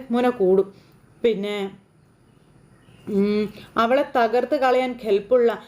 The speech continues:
ബ്രഹ്മാസ്ത്രവും കയ്യിൽ വെച്ച് വേണം അവളുടെ ആക്രമണത്തിന് നമ്മൾ നിന്നു കൊടുക്കാനെന്ന്" പറയുമ്പം, "അതൊന്നും വേണ്ട അബിയേട്ടാ, അവളുടെ മുന്നിൽ ഞാൻ തമ്പിയുടെ സന്തതിയായിട്ട്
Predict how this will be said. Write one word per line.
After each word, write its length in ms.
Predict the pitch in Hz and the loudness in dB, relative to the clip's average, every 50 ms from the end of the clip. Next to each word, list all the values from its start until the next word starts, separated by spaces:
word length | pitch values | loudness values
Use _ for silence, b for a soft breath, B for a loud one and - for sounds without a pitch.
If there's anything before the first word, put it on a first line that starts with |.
| B B - | B B -4
ബ്രഹ്മാസ്ത്രവും 1000 | 190 208 220 220 220 226 233 254 277 277 277 277 269 - 269 247 240 240 240 233 240 | -2 0 0 0 0 -2 -4 -2 -2 0 -2 -2 -2 0 2 2 2 0 -2 -2 -2
കയ്യിൽ 280 | 214 202 202 220 233 262 | 0 2 2 4 2 2
വെച്ച് 260 | 240 226 220 - - | 2 2 0 0 0
വേണം 300 | 269 247 214 196 190 185 165 - b b b b b b b b - | 0 0 0 -2 -4 -8 -10 -14 b b b b b b b b -10
അവളുടെ 460 | - 202 196 190 214 226 220 226 226 214 214 - | -6 -4 -2 0 0 2 2 2 0 0 -4 -4
ആക്രമണത്തിന് 840 | 185 185 196 208 220 220 - - 247 233 226 226 220 214 - 214 208 | -6 -4 -2 -2 -4 -6 -4 0 0 0 2 0 -2 -2 -2 -4 -2
നമ്മൾ 240 | 202 196 196 196 202 | -2 -2 0 0 0
നിന്നു 340 | 202 196 196 190 196 208 240 | 0 0 0 0 2 2 2
കൊടുക്കാനെന്ന്" 580 | 226 240 208 190 - 208 196 202 202 202 208 | 2 0 0 0 -2 -2 -2 -2 -4 -4 -2
പറയുമ്പം, 460 | 202 202 190 185 190 196 196 196 175 170 - 185 | -2 0 0 0 0 0 0 -2 -2 -2 -6 -6
"അതൊന്നും 380 | 202 208 214 220 220 226 220 | -4 -2 -2 -2 -2 -2 0
വേണ്ട 280 | 214 202 180 175 185 190 | 0 0 0 0 2 0
അബിയേട്ടാ, 440 | 226 214 190 202 180 175 - 175 170 170 B B B B B B B | 0 0 2 0 0 0 -2 -6 -6 -6 B B B B B B B
അവളുടെ 400 | 190 190 190 190 208 214 226 226 | -2 0 2 2 4 4 2 2
മുന്നിൽ 440 | 226 208 196 196 185 190 202 214 226 226 202 B B B B - | 0 -2 -2 -2 -2 -2 -2 0 0 -2 -2 B B B B -10
ഞാൻ 320 | - 214 226 240 247 240 240 | -6 -2 -2 -2 -2 -2 -2
തമ്പിയുടെ 460 | 247 214 214 214 220 254 254 262 254 | -2 -2 -2 -2 0 0 2 2 0
സന്തതിയായിട്ട് 840 | 240 247 - 202 190 196 208 233 240 254 262 240 208 208 202 208 | -2 -4 -4 -4 -4 0 2 2 2 2 2 0 0 -2 -2 -4